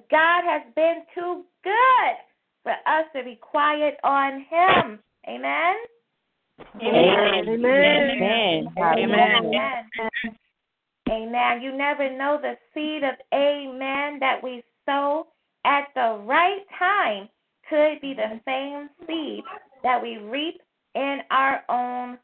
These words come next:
Speaker 1: lives. Glory to God. The second rule is we ask you to eliminate any background noise. So if you're washing dishes, you're driving, you're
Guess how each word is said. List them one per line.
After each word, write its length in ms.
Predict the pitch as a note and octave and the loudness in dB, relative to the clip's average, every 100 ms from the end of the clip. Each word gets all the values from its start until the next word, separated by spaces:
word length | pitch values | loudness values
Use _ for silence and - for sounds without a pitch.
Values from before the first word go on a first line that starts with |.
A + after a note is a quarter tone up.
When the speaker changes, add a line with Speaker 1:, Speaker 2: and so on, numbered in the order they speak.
| _ - | _ -6
Speaker 1:
lives. 720 | A#3+ C4 C#4+ C4 A3 G3 - _ _ _ _ _ _ _ | 0 2 4 2 -2 -6 -14 _ _ _ _ _ _ _
Glory 320 | G#3 G#3 G3+ G#3 | -6 -6 -6 -10
to 80 | |
God. 360 | G#3 A3+ A#3 G#3+ - _ - | -2 0 2 0 -4 _ -8
The 120 | C4 - | -8 0
second 440 | D#4+ E4+ F4 E4 | 2 2 0 -2
rule 280 | D4+ D#4+ D#4+ - | 0 0 0 0
is 400 | D4 E4 A3+ F#3 _ _ _ - | 2 2 2 -2 _ _ _ -14
we 180 | C4+ - | -10 -2
ask 260 | A#3+ B3+ C4+ | 0 0 -2
you 120 | D#4+ D#4+ - | -10 -12 -8
to 100 | D#4 | -4
eliminate 640 | D4+ C#4+ D4+ D4+ D4+ D4+ - | -2 -2 -6 -4 -4 -4 -6
any 300 | C#4 D#4+ E4+ D4 | -8 -8 -10 -4
background 580 | D4+ E4+ F4 D#4+ C#4+ A#3 | 0 0 -2 -4 -4 -6
noise. 340 | G#3+ - - - _ _ _ | -6 -6 -8 -18 _ _ _
So 100 | - A#3 | -6 -2
if 220 | - C#4+ | 0 0
you're 180 | C4 A3+ | -2 -4
washing 460 | G#3 B3+ C#4+ E4+ D#4+ D4 | 0 0 0 -6 -10 -4
dishes, 520 | D4+ D#4+ F#4 F4 F4 - _ _ | -2 -2 0 2 0 -4 _ _
you're 220 | A3 G#3+ G#3 | -8 -8 -6
driving, 680 | A3+ C4 C#4+ D4+ D4 D4+ D4 _ _ _ | 2 4 4 0 -4 -10 -12 _ _ _
you're 180 | G#3 A3+ | -6 -6